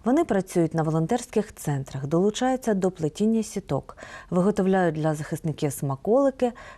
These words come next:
донатять та збирають необхідні речі. А нещодавно почали виготовляти окопні свічки. Майстер-клас виготовлення спецсвічок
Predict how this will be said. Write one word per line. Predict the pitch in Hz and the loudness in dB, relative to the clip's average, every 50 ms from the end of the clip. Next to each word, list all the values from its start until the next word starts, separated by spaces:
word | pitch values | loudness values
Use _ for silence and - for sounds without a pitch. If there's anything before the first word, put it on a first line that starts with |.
| - - | -12 -4
донатять | 160 190 180 170 151 147 147 160 165 - - - - | 0 0 2 2 2 0 0 0 0 -2 -4 -4 -2
та | - 226 | -4 -4
збирають | 190 - 151 156 147 139 131 131 - | -2 0 0 0 2 0 0 -2 -2
необхідні | 143 147 147 - - 147 139 160 170 185 | -2 -4 -2 -2 -4 -4 -2 0 0 2
речі. | 202 202 185 - - 156 139 131 - - - - - - - - - | 2 0 0 0 -2 -4 -4 -4 -6 -14 -20 -20 -18 -18 -18 -12 -4
А | - 196 | 0 0
нещодавно | 208 208 - - 247 240 247 302 302 302 269 | 2 0 0 0 0 0 2 2 0 0 -2
почали | - 254 - 254 247 247 | -4 -2 0 0 2 2
виготовляти | 226 220 226 220 - 202 196 196 208 202 196 - 180 170 - | 2 2 0 0 0 0 0 2 2 2 2 0 -2 -2 -2
окопні | - 151 - - 190 214 214 - 226 220 220 | -4 -6 -4 -2 -2 -2 0 0 0 -2 -2
свічки. | - - - 156 175 - - - - - 147 143 139 143 131 - _ - - - - - - - - | -4 -6 -6 -6 -6 -6 -8 -10 -6 -6 -4 -4 -4 -8 -10 -16 _ -20 -20 -18 -18 -18 -12 -4 0
Майстер-клас | 190 208 202 185 - - 190 175 - 170 156 143 135 135 | 2 2 2 0 0 -4 -6 -4 -2 0 0 0 0 0
виготовлення | 135 135 139 139 - 143 139 139 147 147 147 151 160 | -2 -2 -2 -4 -4 -4 -4 -2 -2 -2 0 -2 -2
спецсвічок | - - - - 226 170 139 - - - 151 160 - - - 302 320 - - | -4 -6 -4 0 0 0 0 -2 -6 -8 -6 -6 -4 -2 0 0 0 -2 -4